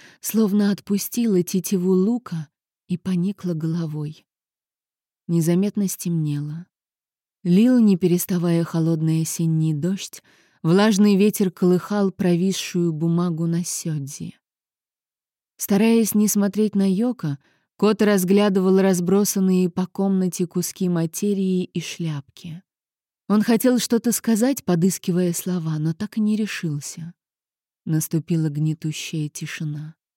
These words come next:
Опечаленная собственными словами и всем, что происходило с нею, Йока почувствовала себя беспомощной. Ей захотелось, чтобы сильные мужские руки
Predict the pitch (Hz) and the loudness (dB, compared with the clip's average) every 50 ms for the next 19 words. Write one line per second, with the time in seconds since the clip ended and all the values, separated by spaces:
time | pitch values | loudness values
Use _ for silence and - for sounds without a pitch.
0 | _ _ _ _ _ _ _ _ _ _ _ _ _ _ 175 180 170 220 190 - | _ _ _ _ _ _ _ _ _ _ _ _ _ _ -2 2 2 2 2 2
1 | - 247 247 233 226 220 214 214 208 208 - - 214 196 - - - 196 202 196 | 2 4 4 4 6 4 4 4 4 2 2 0 -2 -2 -4 -4 -4 -2 0 0
2 | 196 190 196 185 - - 185 190 180 202 214 220 202 180 170 165 165 170 - - | 2 0 0 0 0 0 -2 0 0 0 0 0 0 0 0 0 0 -2 -2 -4
3 | - 208 208 190 - - 185 170 - 175 180 185 180 - - 190 180 170 180 185 | -2 -2 -2 -2 -2 -4 -6 -4 -2 0 0 0 0 -2 -2 -4 -2 -2 0 0
4 | 180 180 180 - - - 202 214 233 240 208 160 143 143 - _ _ _ _ _ | 0 -2 -2 -2 -4 -2 -2 0 0 0 0 -2 -2 -4 -6 _ _ _ _ _
5 | _ _ _ _ - 175 208 233 233 - 220 - 208 202 - - 226 226 - - | _ _ _ _ 2 4 4 4 4 2 0 2 0 0 0 0 -2 -2 -4 -4
6 | 202 190 185 185 185 185 185 - - 185 170 180 180 165 170 180 - - - 233 | -6 -4 -2 0 2 0 0 0 -2 0 0 0 2 2 0 -2 -2 -4 -4 -4
7 | 240 233 185 160 - - - - 147 143 143 - _ _ _ _ _ _ _ _ | -2 -2 -2 -2 -2 -4 -8 -8 -8 -8 -10 -12 _ _ _ _ _ _ _ _
8 | 180 208 240 247 226 247 - 240 226 - 262 254 240 233 196 - - 240 214 202 | 4 4 6 6 4 4 2 2 2 2 2 4 4 2 0 0 0 0 0 0
9 | 214 - - - - 240 233 226 220 220 220 220 208 202 202 196 - - - - | 0 -2 -2 -2 -2 0 0 2 2 2 2 2 2 0 0 -2 -4 -6 -6 -4
10 | 214 208 202 202 196 214 226 214 - - 160 156 | -2 0 2 2 2 0 0 -2 -4 -4 -4 -6